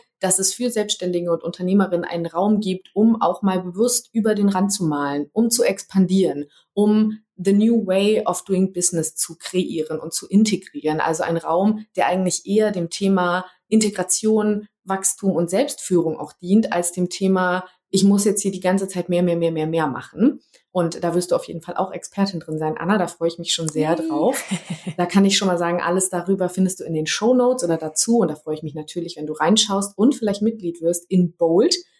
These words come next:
Speaker 1: Das aber nur so als kleiner Werbeblock am Rande. Denn genau
Speaker 2: <laughs>
Speaker 1: das ist einfach auch das, was mir immer wieder auffällt, dass es wichtig ist, da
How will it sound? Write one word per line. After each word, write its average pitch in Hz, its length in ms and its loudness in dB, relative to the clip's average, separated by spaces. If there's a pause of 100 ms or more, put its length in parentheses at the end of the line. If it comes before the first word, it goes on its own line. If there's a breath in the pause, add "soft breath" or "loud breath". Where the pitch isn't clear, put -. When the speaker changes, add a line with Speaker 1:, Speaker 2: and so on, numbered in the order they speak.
(200 loud breath)
Speaker 1:
Das 220 240 0
aber 196 200 0
nur 208 340 4
so 190 100 0
als - 180 -6
kleiner 208 420 4
Werbeblock 180 520 0
am 160 100 0
Rande. 170 460 2 (260 loud breath)
Denn 190 160 2
genau 190 320 2
Speaker 2:
<laughs> - 0 -
Speaker 1:
das 185 440 0 (420)
ist - 300 2
einfach 180 400 -2
auch - 160 0
das, 175 420 -2 (560)
was 185 280 0
mir 202 160 4
immer 226 280 4
wieder 202 280 -2
auffällt, 170 760 0
dass 175 180 -2
es 185 220 -2
wichtig 254 440 0
ist, 185 400 -2
da 180 400 -2